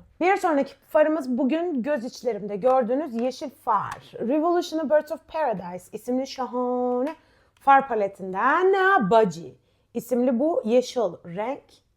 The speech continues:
Şimdi bunu da swatchlamamdan anladığınız üzere bunda da hedefime ulaşamadım. Bunu da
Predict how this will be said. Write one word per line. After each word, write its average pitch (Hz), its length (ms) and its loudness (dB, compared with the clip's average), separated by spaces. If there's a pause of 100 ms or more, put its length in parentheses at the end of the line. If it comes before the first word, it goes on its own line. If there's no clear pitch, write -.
(720)
Şimdi 233 420 -8
bunu 262 200 0
da 262 80 0
swatchlamamdan 247 720 -2
anladığınız 240 520 0
üzere 233 360 -6
bunda 247 240 -6
da 220 60 -10
hedefime 202 380 -12
ulaşamadım. 220 680 -8
Bunu 285 320 -2
da 302 120 4